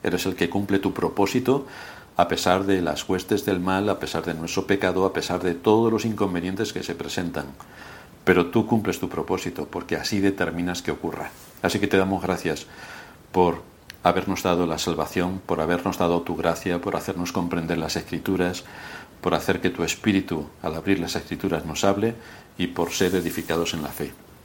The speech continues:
Ayúdanos a descansar en tu providencia y a ver cómo todo lo hiciste hermoso a su tiempo y nos has incluido dentro de tu pacto eterno para la salvación de tu pueblo.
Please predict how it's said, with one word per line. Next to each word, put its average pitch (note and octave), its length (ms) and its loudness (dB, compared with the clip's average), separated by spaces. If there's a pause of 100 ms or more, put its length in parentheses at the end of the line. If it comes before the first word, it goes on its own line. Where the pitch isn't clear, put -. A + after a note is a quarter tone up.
(720)
Ayúdanos F#2 520 4
a F#2+ 40 0
descansar F2+ 420 -4
en D#2+ 140 -4
tu G2 100 -4
providencia F2 680 -2 (720)
y F2 60 4
a E2+ 60 6
ver F2 200 4
cómo F2 220 -2
todo F2 220 -2
lo E2 80 0
hiciste F#2 380 0
hermoso G2+ 680 2 (500)
a F2+ 100 0
su - 160 -4
tiempo F#2 460 0 (720)
y - 40 -8
nos D#2 280 -4
has E2+ 240 0
incluido F2+ 540 2
dentro E2 340 -2
de D#2 160 -2
tu - 220 -6
pacto F2 300 -2
eterno F2+ 420 -2
para D#2 300 -4 (640)
la F#2 100 2
salvación E2 460 -2
de E2 80 -4
tu D#2 120 -4
pueblo. D2+ 360 -4